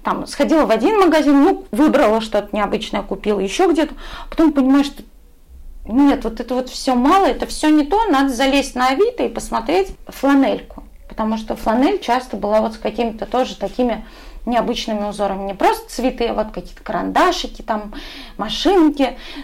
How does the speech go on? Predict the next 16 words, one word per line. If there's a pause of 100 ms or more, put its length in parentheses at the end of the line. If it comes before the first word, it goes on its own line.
Ну
вот
машинки,
да
не
машинки. (280)
Не
под
ретро, (260)
а
вот
ретро. (440)
Вот
они
совсем
другие.